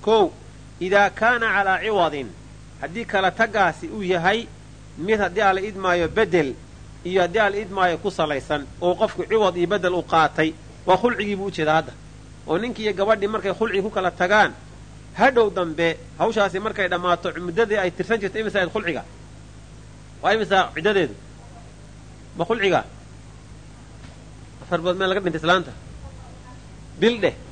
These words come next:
Waad kala fogeysay labadii qof is doonayeen. Bil dheh. Soo ma? Hal bil weeyaan, soo ma? Bishaasaa markay ciddadeedii iyadu jirtaa.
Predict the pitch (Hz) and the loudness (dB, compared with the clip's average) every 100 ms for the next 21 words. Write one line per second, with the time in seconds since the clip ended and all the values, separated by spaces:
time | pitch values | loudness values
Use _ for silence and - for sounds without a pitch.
0 | - - - - - - - - - 208 | -18 -18 -18 -18 -18 -20 -20 -8 2 4
1 | 208 202 165 170 156 170 190 180 160 135 | 4 0 2 2 2 2 2 0 -2 -2
2 | 175 170 151 127 143 233 190 - - - | 0 0 -2 -2 2 2 0 -8 -12 -20
3 | - - - - - - 175 208 180 - | -20 -20 -20 -20 -20 -4 0 4 2 0
4 | - - - - - - - 185 208 185 | -18 -20 -20 -20 -20 -8 2 4 4 2
5 | 165 - - - - 156 170 190 160 180 | 0 -2 -18 -18 -4 2 4 6 4 2
6 | 202 147 - - - - - 214 226 202 | 0 0 -4 -20 -20 -20 -10 -4 0 2
7 | 196 208 196 170 180 202 185 185 175 - | 2 -2 -2 -2 0 0 0 0 -2 -4
8 | - 151 117 | -4 -2 -2